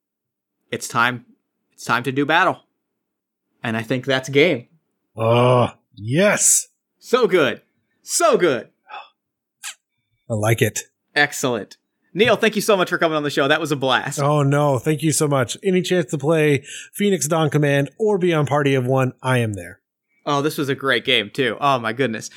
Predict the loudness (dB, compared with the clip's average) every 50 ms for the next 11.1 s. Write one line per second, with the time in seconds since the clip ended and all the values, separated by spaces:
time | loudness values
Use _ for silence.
0 | -10 -4 0 0 2 2 2 2 0 2 4 2 2 2 2 0 0 2 4 2
1 | 2 2 0 0 0 0 -2 0 0 -2 0 0 0 -2 0 0 0 -2 -2 -2
2 | -2 -2 0 0 0 2 2 2 2 0 0 -4 _ _ _ -2 0 0 0 0
3 | 0 0 2 2 2 2 2 2 2 2 2 2 2 0 -2 -4 -2 0 2 2
4 | 2 2 2 0 -2 -2 -2 0 2 2 2 0 -2 -6 _ _ -8 -6 -2 0
5 | 0 2 2 2 2 2 2 2 2 2 2 0 0 -2 -6 -4 -2 0 2 2
6 | 2 2 0 0 0 2 2 2 2 2 2 0 -2 -4 -2 0 0 0 -2 -2
7 | -2 -2 -2 0 0 0 2 2 4 4 2 2 0 -2 -4 _ -20 -20 -20 _
8 | _ _ _ -4 -2 0 0 2 2 2 2 2 2 2 0 2 2 2 2 0
9 | -2 -2 -2 0 0 0 0 0 0 0 0 0 2 2 2 2 2 2 0 -2
10 | _ -2 0 2 2 2 0 -2 -2 0 0 0 0 0 -2 -2 -2 -2 -4 -6
11 | -6 -10